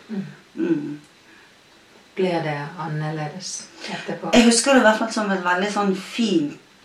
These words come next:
Speaker 2: punkt å komme til, der vi fikk snakket om hva som var bra og
Speaker 1: Mm.
Speaker 2: Mm. At ikke alt, eh, for du føler nesten på en måte at hele familien er syk.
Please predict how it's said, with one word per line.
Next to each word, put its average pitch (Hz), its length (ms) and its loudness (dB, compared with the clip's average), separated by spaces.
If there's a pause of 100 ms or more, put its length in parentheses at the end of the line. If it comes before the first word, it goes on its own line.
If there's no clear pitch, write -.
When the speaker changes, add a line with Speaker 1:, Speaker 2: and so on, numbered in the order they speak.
Speaker 2:
punkt 180 360 2
å - 100 -6
komme 165 420 0
til, 156 260 -4
der 151 160 -4
vi 156 140 -4
fikk 160 260 -10
snakket 170 440 -6
om 160 140 -2
hva 165 180 -4
som 147 160 -10
var 143 100 -8
bra 156 240 -2
og - 380 -6 (300)
Speaker 1:
Mm. - 100 -10 (480)
Speaker 2:
Mm. 160 340 -2 (1300)
At 170 160 -6
ikke 165 300 -8
alt, 156 460 -4 (380)
eh, 139 120 -6 (100)
for - 400 -14
du 170 140 -2
føler 185 340 4
nesten 185 320 0
på 170 80 -6
en 165 100 4
måte 160 240 2
at 180 80 -6
hele 175 160 -2
familien 180 520 2
er 147 60 -2
syk. - 500 2